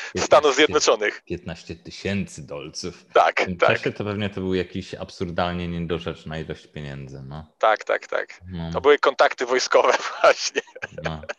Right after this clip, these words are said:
Speaker 1: E, no więc, e, no i to, to tak się ciągnęło, a potem przyszła, przyszedł koniec komuny i lata dziewięćdziesiąte, ale wszystko się robiło na zasadzie właśnie takiej, e, już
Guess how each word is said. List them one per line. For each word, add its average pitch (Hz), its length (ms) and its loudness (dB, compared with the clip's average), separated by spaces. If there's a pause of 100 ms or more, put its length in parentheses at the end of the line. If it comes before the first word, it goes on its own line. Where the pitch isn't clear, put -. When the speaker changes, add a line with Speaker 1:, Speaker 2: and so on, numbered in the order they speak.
(800)
Speaker 1:
E, 139 480 8 (140)
no 214 160 6
więc, 240 360 4
e, 196 400 10 (420)
no 202 100 6
i 254 60 6
to, 269 100 4 (160)
to 254 100 6
tak 247 160 4
się 247 100 2
ciągnęło, 185 380 6
a 196 60 8
potem 208 240 4
przyszła, 180 420 6
przyszedł - 400 0
koniec 180 280 0
komuny 156 360 4
i 165 40 6
lata 165 240 6
dziewięćdziesiąte, 147 680 2
ale 180 120 6
wszystko 202 260 0
się 185 140 4
robiło 180 460 4 (520)
na 147 120 6
zasadzie 170 400 6
właśnie 156 280 4
takiej, 147 720 4
e, 120 300 8
już 170 200 2